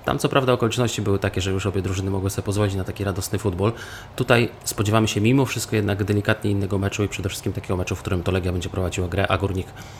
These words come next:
będzie próbował się tylko sporadycznie odgryzać i dlatego wybór Tobiasza do bramki. Od razu tylko krótko hasłowo powiem o opcjach, e, rezerwowych, które tutaj braliśmy pod uwagę i które też rozważaliśmy.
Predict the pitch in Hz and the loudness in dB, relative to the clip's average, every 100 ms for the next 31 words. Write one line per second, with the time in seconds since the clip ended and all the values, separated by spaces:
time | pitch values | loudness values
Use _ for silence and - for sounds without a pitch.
0 | - - 98 95 101 95 - - - 95 | -14 -2 0 0 2 0 0 -6 -2 -2
1 | - - - 104 98 - 95 85 92 92 | 0 -2 2 2 2 0 -2 0 0 0
2 | 85 - 107 90 90 92 - - - 95 | -2 -2 0 2 0 -2 -4 -14 -10 0
3 | 110 107 98 98 98 92 90 90 127 123 | 2 2 0 0 2 0 -2 0 2 2
4 | - 104 - - - - 143 117 110 - | 2 -2 -2 -14 -14 0 4 4 4 2
5 | 101 113 - 95 113 - 113 101 101 98 | 2 2 0 2 2 4 2 2 0 0
6 | 95 - 101 98 - 92 - - - - | 0 2 2 2 -2 -4 -4 -12 -14 -14
7 | - - - 98 92 107 113 101 107 101 | -14 -10 0 2 4 4 6 6 6 2
8 | - 98 - 101 95 98 98 98 95 98 | 0 -2 0 0 2 0 0 -4 -2 0
9 | 95 98 85 - - 104 104 98 98 110 | 0 0 -2 -4 0 0 0 0 0 2
10 | 113 147 | 2 0